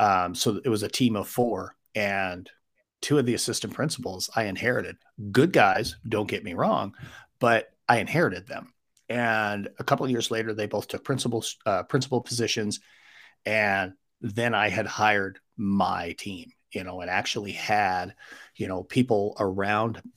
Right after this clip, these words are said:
around me and working with me that didn't just carry the same strengths that I had. You know, I was really intentional with who we hired to make sure that, you know,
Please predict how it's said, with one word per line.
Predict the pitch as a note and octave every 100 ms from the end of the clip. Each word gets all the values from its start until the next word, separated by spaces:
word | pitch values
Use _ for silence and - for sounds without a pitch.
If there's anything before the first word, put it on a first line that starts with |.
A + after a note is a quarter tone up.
| -
around | F#2+ F2+ G#2+ A2+ G#2+
me | G#2 G2+
and | F#2+
working | G#2 G2+ G2 G2+ G2
with | A2 D#3 -
me | G#2+ F#2+ F#2+ - - - _
that | G2+ G#2+ A2 G#2+ - - _ _ A#2 -
didn't | B2+ C#3 B2
just | A#2+ A#2 -
carry | A#2 A2
the | G#2
same | - G2+
strengths | - - G2 -
that | - F2+
I | -
had. | - - - _ -
You | G#2+
know, |
I | C#3+
was | G#2 -
really | F2 G#2+ D3+ D3+ B2+ G#2
intentional | - - C3+ - G#2+ G2
with | F#2+ -
who | - - B2+ A#2
we | G#2
hired | F#2+ A2+ C#3 C#3 G2+ F#2 -
to | G2
make | G2 F#2
sure | - C#3 C#3 A2+ G2+ - - - - -
that, | G2+ A2+ G#2 G#2 G2+ - _ -
you | G#2+
know, | F#2+ F#2+